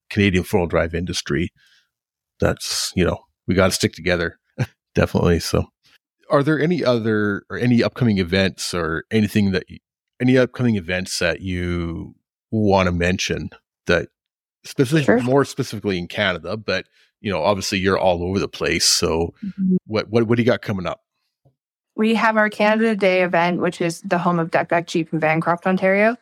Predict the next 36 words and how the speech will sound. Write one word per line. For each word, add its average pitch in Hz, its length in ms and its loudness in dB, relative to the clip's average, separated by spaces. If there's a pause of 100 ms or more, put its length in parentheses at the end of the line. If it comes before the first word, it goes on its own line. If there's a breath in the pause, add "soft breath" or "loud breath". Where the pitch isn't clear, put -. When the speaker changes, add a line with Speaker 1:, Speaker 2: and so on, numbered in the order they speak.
(640)
Speaker 2:
We 180 200 2
are 170 120 2
gonna 170 180 0
be 165 140 0
set 165 200 0
up 165 140 2
at 170 140 0
Millennium 165 400 2
Park 170 420 -2
with 170 220 -2
the 175 80 -4
city 175 460 0
and 160 360 0
just - 280 -4 (200)
talking 165 300 0
about 165 180 0
Duck 165 180 0
Duck 165 160 0
Jeep 165 280 0
and 170 100 0
ducking 165 320 0
people 170 260 -2
as 190 140 0
they 190 120 0
go 202 140 0
by, 226 360 0 (500 soft breath)
which 226 180 -2
is 170 140 0
exciting 170 520 0
and 170 140 0
gonna 160 120 0
be 165 80 0
a 160 60 2
lot 160 120 2
of 170 80 -4
fun. 175 480 0